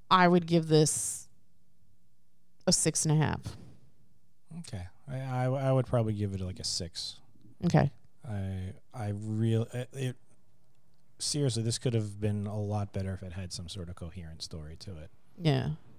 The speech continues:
Speaker 2: And you could tell that maybe there was a kernel of a story there, but maybe it would just sort of got lost in the, "Let's just create cool random stuff."
Speaker 1: Right, right.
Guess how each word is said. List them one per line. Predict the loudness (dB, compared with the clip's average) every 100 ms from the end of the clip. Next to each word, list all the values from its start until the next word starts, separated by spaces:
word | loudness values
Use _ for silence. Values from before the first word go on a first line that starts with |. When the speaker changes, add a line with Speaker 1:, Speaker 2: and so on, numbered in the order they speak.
| -4
Speaker 2:
And | 0 2
you | 2
could | 2
tell | 6 8
that | 8 4
maybe | 4 4 6 4
there | 4
was | 2 0
a |
kernel | -4 -2 2 4 4
of | 2
a | 0
story | 0 2 2 2
there, | 2 2 2 0 -6 -18 -18 -18 -18 -18 -18 -16 -16 -16 -18 -16
but | -10 2 4 4 -2 -10 -18 -8
maybe | -4 -2 0 0 0
it | -2
would | -4
just | -2 0
sort | 2 0
of | 0
got | -4 -6
lost | -4 -4 -4 -6 -8
in | -8 -8 -8
the, | -8 -8
"Let's | -8 -8 -8
just | -4 -6 -6 -16
create | -12 -10 -12 -16
cool | -14 -12 -12 -14 -16 -16
random | -16 -16 -18 -14
stuff." | -12 -12 -14 -16 -16 -2
Speaker 1:
Right, | 0 0 -2
right. | 2 4 2